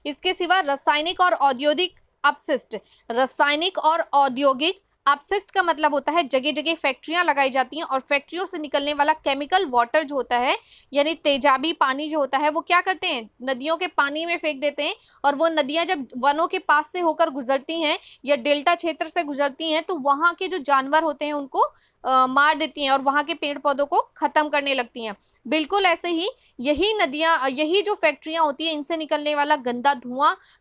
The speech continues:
काला धुआं जो होता है, वो वातावरण में फैलता है, हवा को प्रदूषित करता है और जिसके कारण जानवरों पे और हमारे जो वन्य जीव हैं उन पर, अ, हमारे वनस्पति पर बहुत बुरा प्रभाव पड़ता है। इसके सिवा बहुत तेजी से आजकल जंगल काट काट के शहर बनाए जा रहे हैं,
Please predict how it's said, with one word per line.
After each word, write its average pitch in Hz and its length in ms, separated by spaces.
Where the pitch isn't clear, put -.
काला 294 260
धुआं 320 280
जो 311 120
होता 285 220
है, 349 200
वो 285 120
वातावरण 294 600
में 330 140
फैलता 294 380
है, 330 160
हवा 285 320
को 349 120
प्रदूषित 294 560
करता 311 280
है 320 160
और 330 60
जिसके 277 340
कारण 294 340
जानवरों 269 460
पे 339 260
और 277 360
हमारे 262 380
जो 285 140
वन्य 269 280
जीव 294 320
हैं 311 180
उन 262 200
पर, 311 260
अ, 254 40
हमारे 269 580
वनस्पति 277 560
पर 311 140
बहुत 254 360
बुरा 262 200
प्रभाव 262 480
पड़ता 240 340
है। 208 340
इसके 294 320
सिवा 320 240
बहुत 277 360
तेजी 302 300
से 311 140
आजकल 277 340
जंगल 254 360
काट 269 300
काट 269 240
के 302 120
शहर 294 340
बनाए 277 280
जा 269 160
रहे 269 120
हैं, 277 220